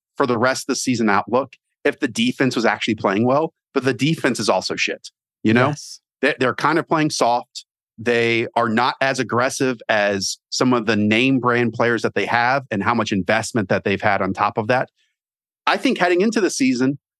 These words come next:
Speaker 1: on paper, you could have said, "This Packers team could be a top five defense in the league." They're a bottom five defense. And at least when the offense is struggling, they could turn to some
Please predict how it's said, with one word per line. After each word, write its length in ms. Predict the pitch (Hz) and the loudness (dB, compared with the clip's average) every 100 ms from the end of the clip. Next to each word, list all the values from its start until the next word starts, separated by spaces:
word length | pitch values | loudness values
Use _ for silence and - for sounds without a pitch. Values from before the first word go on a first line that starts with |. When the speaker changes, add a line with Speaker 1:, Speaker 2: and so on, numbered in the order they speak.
| - | -2
Speaker 1:
on 140 | 123 | -2
paper, 340 | 113 156 190 147 | 2 0 0 0
you 140 | 139 | 0
could 140 | 139 151 | 0 -2
have 80 | |
said, 220 | - 147 131 _ _ - | 0 -2 -2 _ _ -6
"This 100 | 185 | -2
Packers 320 | 165 156 135 | -2 -2 -2
team 160 | - 123 | -2 0
could 100 | 123 | 0
be 120 | 117 | -2
a 40 | |
top 220 | - 123 - | 0 -4 -2
five 180 | 127 113 | -2 -2
defense 420 | 110 101 113 98 | -4 -2 -2 0
in 80 | 107 | 0
the 80 | 95 | 0
league." 220 | 87 82 _ _ _ _ - | -2 -4 _ _ _ _ -2
They're 160 | 123 | 0
a 60 | 139 | 2
bottom 280 | 127 120 98 | 0 0 -2
five 220 | 95 85 | -2 -4
defense. 480 | 76 73 - - - _ _ _ | -8 -12 -16 -16 -18 _ _ _
And 380 | 127 123 120 113 - _ _ _ _ _ - | 0 0 0 -2 -6 _ _ _ _ _ -4
at 160 | 135 | -2
least 380 | 117 175 208 - - | 0 0 -2 -4 -2
when 260 | 151 135 | 0 2
the 100 | 120 104 | 2 2
offense 380 | 135 - 139 - | 0 0 -2 -2
is 100 | 107 | -4
struggling, 680 | - 143 147 127 98 117 - _ _ _ | 0 0 0 0 0 -2 -6 _ _ _
they 200 | 117 139 | 0 0
could 320 | 135 147 123 | 0 -2 -2
turn 340 | - 135 131 127 | -2 0 2 0
to 180 | - 127 | 0 -2
some 340 | 110 - 135 | 0 0 2